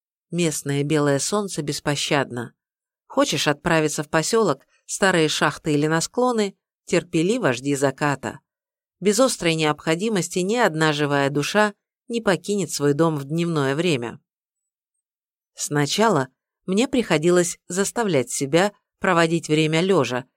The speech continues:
из соображений экономии влаги, особенно пока солнце в зените. Теперь же почти не помню себя другой. Кажется, когда-то я была быстрой и активной.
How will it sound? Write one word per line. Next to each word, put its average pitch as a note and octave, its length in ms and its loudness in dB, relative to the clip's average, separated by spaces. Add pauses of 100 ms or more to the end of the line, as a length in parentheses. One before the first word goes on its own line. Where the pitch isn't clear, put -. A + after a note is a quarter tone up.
(140)
из B3 180 -6
соображений F3 800 2
экономии E3+ 560 -2
влаги, C#3+ 540 -2 (460)
особенно D3+ 580 0
пока D3 460 0
солнце D3 440 -2
в C3+ 40 -8
зените. D3 640 -4 (640)
Теперь A3 380 0
же G3 280 -2 (300)
почти A3+ 380 -2
не A3+ 120 0
помню F#3+ 380 0
себя D3+ 300 0
другой. D#3+ 560 -2 (800)
Кажется, G#3 540 0
когда-то D#3 540 -2
я E3 200 0
была E3 260 2
быстрой D#3+ 480 -2
и - 140 -6
активной. F3 760 -4